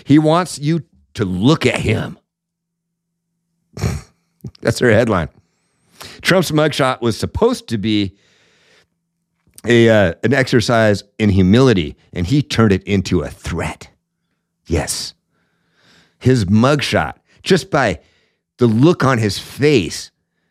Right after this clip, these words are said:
was a threat. These people, check out what they said. I, I, the reason I'm going through some of these liberal rags, by the way, I know <laughs> everyone, most people who are watching this show and, and who, uh, who follow me, thank you very much, by the way.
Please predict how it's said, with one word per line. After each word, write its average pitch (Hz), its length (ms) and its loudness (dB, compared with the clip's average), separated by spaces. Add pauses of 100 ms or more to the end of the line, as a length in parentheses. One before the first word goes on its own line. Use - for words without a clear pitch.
(360)
was 107 160 0
a - 60 -6
threat. - 540 -6 (1000)
These 120 160 2
people, 98 440 -2 (800)
check 117 200 0
out 113 80 4
what 101 100 2
they 92 100 2
said. 87 380 0
I, - 80 -2
I, - 300 -10
the 165 160 2
reason 254 200 2
I'm 160 60 0
going 143 240 2
through 123 180 0
some 123 160 0
of 117 40 2
these 95 160 0
liberal 101 480 -2 (400)
rags, 107 360 0
by 101 160 2
the 90 80 0
way, 92 140 2
I 110 140 0
know 104 180 0 (120)
<laughs> - 100 -20
everyone, 107 420 0 (320)
most 120 260 4
people 107 220 0
who 104 80 2
are 98 60 2
watching 98 340 0
this 92 100 -4
show 92 360 -4 (260)
and, 92 160 -4
and 92 160 0
who, 90 240 4
uh, 82 240 2
who 98 140 2
follow 95 340 2
me, 92 160 0
thank 98 240 -4
you 104 80 -4
very 95 220 0
much, 95 180 -2
by 90 140 0
the 85 60 0
way. 90 160 2